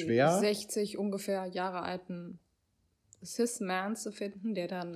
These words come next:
Speaker 2: bereit
Speaker 1: Ah,
Speaker 2: ist,
Speaker 1: ja, ich hab
Speaker 2: seine
Speaker 1: nicht an sechzig Jahre alt gedacht.
Speaker 2: Ja.
Speaker 1: Ich meinte so generell die Frage, ob wir jemanden finden, den wir also während seiner Transition verfol-, also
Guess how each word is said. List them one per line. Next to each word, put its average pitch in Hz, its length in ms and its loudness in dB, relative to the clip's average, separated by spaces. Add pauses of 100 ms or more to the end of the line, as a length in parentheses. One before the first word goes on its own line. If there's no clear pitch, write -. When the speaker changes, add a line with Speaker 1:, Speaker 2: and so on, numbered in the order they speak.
(120)
Speaker 2:
bereit 175 200 2
Speaker 1:
Ah, 165 160 8
Speaker 2:
ist, - 80 0
Speaker 1:
ja, 143 100 12
ich 135 60 10
hab - 80 6
Speaker 2:
seine - 80 6
Speaker 1:
nicht - 120 6
an 139 120 8
sechzig - 320 2
Jahre 123 180 6
alt 104 140 2
gedacht. 104 200 0
Speaker 2:
Ja. 190 200 4
Speaker 1:
Ich 180 60 2
meinte 131 180 4
so 113 140 0
generell 113 380 6
die 107 100 2
Frage, 101 280 0
ob - 180 -6
wir 113 60 2
jemanden 101 260 2
finden, 104 220 -2
den 107 160 0
wir 104 180 0
also 101 280 -2
während 104 200 -2
seiner 98 180 -4
Transition 104 440 -4
verfol-, - 320 -6
also 101 340 -4